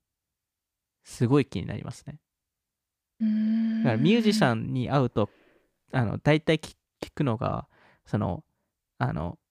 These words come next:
Speaker 1: 作詞作曲やってるミュージシャンに関しては、どっちを先にやってるかっていうのを聞きますね。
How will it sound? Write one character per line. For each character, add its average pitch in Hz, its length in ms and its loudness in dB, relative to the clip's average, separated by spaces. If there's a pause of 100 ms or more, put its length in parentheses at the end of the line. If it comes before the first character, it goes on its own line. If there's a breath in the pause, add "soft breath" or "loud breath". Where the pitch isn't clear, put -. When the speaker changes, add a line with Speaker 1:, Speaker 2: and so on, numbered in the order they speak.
(400)
Speaker 1:
作 - 340 -4
詞 208 120 4
作 202 220 2
曲 180 360 2
や 156 140 2
っ - 40 -8
て 151 140 0
る 139 120 2
ミ 147 120 -2
ュ 143 40 0
ー - 40 0
ジ - 60 -10
シ - 60 -4
ャ 92 40 -2
ン 76 40 -6
に - 80 -10
関 110 220 -8
し - 60 -18
て - 80 -8
は、 87 100 -8
ど 123 200 2
っ 202 120 -2
ち - 100 0
を 110 40 4
先 - 260 -4
に 107 80 0
や 104 80 2
っ - 60 -4
て - 120 -4
る 104 60 0
か - 120 -10
っ - 120 -12
て - 80 -18
い - 60 -12
う - 20 -12
の - 40 -12
を 147 100 -12
聞 - 100 -16
き - 100 -16
ま 131 120 -8
す - 100 -20
ね。 - 60 -20